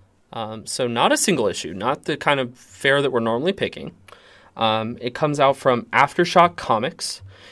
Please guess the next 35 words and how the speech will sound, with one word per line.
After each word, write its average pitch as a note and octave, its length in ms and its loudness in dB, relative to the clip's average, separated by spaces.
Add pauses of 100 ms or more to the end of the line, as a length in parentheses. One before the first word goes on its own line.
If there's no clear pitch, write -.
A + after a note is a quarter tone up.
(100)
It's - 140 -14
written C3 260 -4
by A2+ 200 2
Zach A2+ 460 -4
Thompson, G3 560 -2
one D3 100 0
of B2+ 60 -2
the A#2 60 -10
guys A2+ 280 0
who A#2 60 -2
are A2+ 60 -2
writing, A2 520 0
um, A2 420 -8
Age A#2 200 -2
of B2 80 -8
X-Men, A#2 680 -6
Marvelous A2+ 480 -4
X-Men - 360 -8
right E3+ 140 -6
now. F#3 240 0 (720)
And A#2+ 120 -4
it G#2 60 -6
has B2 280 0
art C3+ 320 2
by A#2+ 280 2
Arjuna B2+ 520 -4
Susini. C3+ 720 -6
I'm C#3 120 -10
sorry A#2 180 -2
if G#2+ 100 -8
I A#2+ 40 -2
got A#2 160 -4
your C3 80 -8
name A#2+ 200 -2
wrong. C#3 180 -4